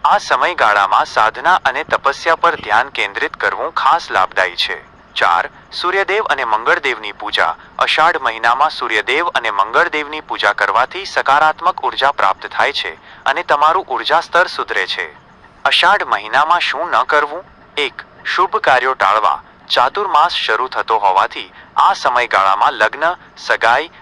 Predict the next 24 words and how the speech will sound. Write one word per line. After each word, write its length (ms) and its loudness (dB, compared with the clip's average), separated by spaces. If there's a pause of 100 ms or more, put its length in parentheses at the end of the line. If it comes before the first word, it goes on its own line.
(120)
ગૃહ 240 0
પ્રવેશ 400 0
જેવા 280 2
શુભ 300 -2
કાર્યો 340 0
કરવાનું 440 2
ટાળવું 340 2
જોઈએ. 420 -6 (320)
બે, 280 -2 (280)
તામસિક 540 0
ભોજન 360 -2
ટાળવું. 440 0 (280)
માંસાહારી 640 2
ભોજન, 440 -2 (220)
લસણ 380 0
અને 260 -2
ડુંગળીનું 500 -4
સેવન 400 0 (320)
આ 160 6
મહિનામાં 480 0
ટાળવું 420 0
હિતાવહ 440 0
છે. 540 -8
ત્રણ, 320 2